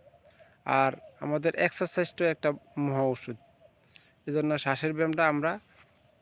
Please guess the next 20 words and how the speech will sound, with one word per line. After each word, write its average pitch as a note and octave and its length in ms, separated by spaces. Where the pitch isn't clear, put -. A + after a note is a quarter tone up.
সময় D#3 420
পেলে E3 240
শ্বাসের D3 340
ব্যায়াম D#3+ 300
করব। F3 180
আমাদের D#3 420
দীর্ঘমেয়াদী F3 600
রোগ E3 180
থেকে D#3 200
বাঁচার D3+ 400
জন্য C3+ 220
আমরা C3 300
শ্বাসের C3+ 260
ব্যায়ামটা C3 320
করতে B2+ 280
পারি। A2 160
আমার D3+ 280
এই E3 200
কথাগুলো D#3 440
যদি D#3+ 260